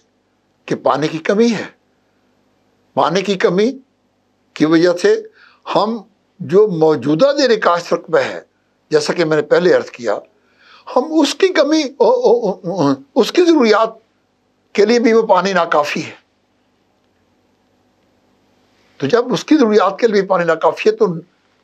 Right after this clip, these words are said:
मज़ीद जो रकबा है, जो बंजर रकबा पड़ा हुआ है, जो हमारी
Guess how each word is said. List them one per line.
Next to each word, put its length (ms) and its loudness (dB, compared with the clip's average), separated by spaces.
मज़ीद 520 0
जो 100 4
रकबा 300 0
है, 160 0
जो 120 -6
बंजर 400 2
रकबा 220 0
पड़ा 200 0
हुआ 220 2
है, 200 -4
जो 460 2
हमारी 540 0